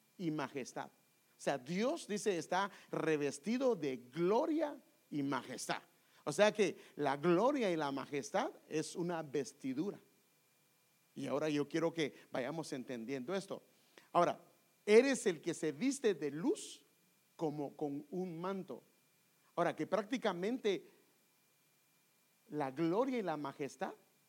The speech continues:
es una vestidura que es como un manto. Entonces, prácticamente aquí vemos a Dios vestido de gloria. Por eso es que, fíjese, se recuerda que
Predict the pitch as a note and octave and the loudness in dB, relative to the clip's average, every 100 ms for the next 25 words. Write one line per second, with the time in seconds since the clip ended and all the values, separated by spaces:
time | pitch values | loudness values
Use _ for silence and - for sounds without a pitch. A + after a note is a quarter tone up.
0 | _ F3 - G3 F#3+ F3+ D3+ - - C3+ | _ -8 -4 -4 -4 -2 -4 -4 -8 -6
1 | G#3+ G4+ E4 _ _ - C#3+ C#3+ C#3+ C3 | -6 -8 -12 _ _ -8 -8 -6 -10 -8
2 | C#3 C3 C#3 C3+ - - _ _ _ _ | -8 -8 -10 -10 -14 -20 _ _ _ _
3 | _ _ _ _ _ - D#3+ E3 F#3+ F#3+ | _ _ _ _ _ -6 0 2 4 2
4 | F#3 F3 G3+ D#3 E3 G3+ F#3+ D3 F3+ F#3 | -2 -2 0 0 0 0 -2 -2 -2 0
5 | G#3 G3+ - - - C#3 D#3 G#3 - - | 0 -4 -6 -16 -8 -4 2 2 0 -8
6 | - _ _ B2+ C3 - G3 G3+ G3 F#3+ | -20 _ _ -6 -6 -4 -6 -2 -2 -4
7 | - C#3 D3+ F#3 C3+ D3 E3+ A3 A#3 - | -6 -4 0 0 0 0 0 0 -2 0
8 | G#3 - - - - F3 G3 F3+ - - | 0 0 -12 -20 -4 -2 2 0 -2 -2
9 | E3 C3+ E3+ A3 A3+ - E3 B2 | -2 0 0 2 2 2 -2 -2